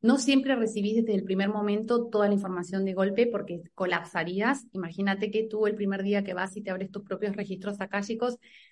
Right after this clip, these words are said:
de repente empiezas a tener un montón de información de otras vidas, de otras existencias, de tus relaciones. Llegaría un punto en el que colapsamos. Entonces, lo que hace este proceso de los registros akáshicos, de la autolectura,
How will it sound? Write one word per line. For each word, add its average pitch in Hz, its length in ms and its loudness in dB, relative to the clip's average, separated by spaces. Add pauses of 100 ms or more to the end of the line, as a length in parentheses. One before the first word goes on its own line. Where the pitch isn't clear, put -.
de 208 100 2
repente 220 320 2
empiezas 220 380 4
a 190 100 4
tener 190 260 0
un 214 120 0
montón 196 320 2
de 214 60 -4
información 202 580 -2
de 190 100 2
otras 180 260 -4
vidas, 220 380 -2
de 185 60 -4
otras 190 240 -4
existencias, 196 760 -4
de 180 100 -8
tus 175 120 -8
relaciones. 208 800 -2 (420)
Llegaría 202 300 4
un 233 140 10
punto 226 180 4
en 262 60 4
el 214 100 2
que 185 140 -8
colapsamos. 180 880 0
Entonces, 196 420 0
lo 190 140 2
que 190 160 0
hace 214 480 2
este 196 180 -4
proceso 196 480 -2
de 175 140 -2
los 170 120 -8
registros 202 460 -6
akáshicos, 202 500 -4
de 175 120 -6
la 170 100 -4
autolectura, 208 960 -2